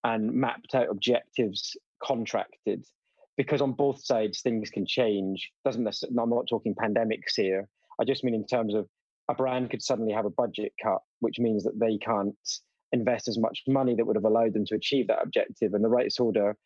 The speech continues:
can't then be on the hook or, or, you know, subject to losing some of the rights fee if the br-,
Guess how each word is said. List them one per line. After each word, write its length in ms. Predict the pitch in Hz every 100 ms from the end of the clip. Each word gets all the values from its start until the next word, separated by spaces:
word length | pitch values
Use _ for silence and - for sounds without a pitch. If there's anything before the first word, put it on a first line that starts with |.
| _ _ -
can't 220 | 139 117
then 160 | 113 110
be 80 |
on 120 | 110 101
the 80 |
hook 300 | 98 143 101 95
or, 240 | 113 101 101
or, 320 | 110 101 95 _ _ -
you 100 | 113
know, 160 | 101 101
subject 480 | - 131 101 110 - -
to 200 | 104 95 _ _ -
losing 380 | 117 123 107 104
some 160 | - 113
of 60 |
the 60 | 107
rights 320 | 139 135 -
fee 160 | 117 101
if 80 | -
the 80 |
br-, 120 | 98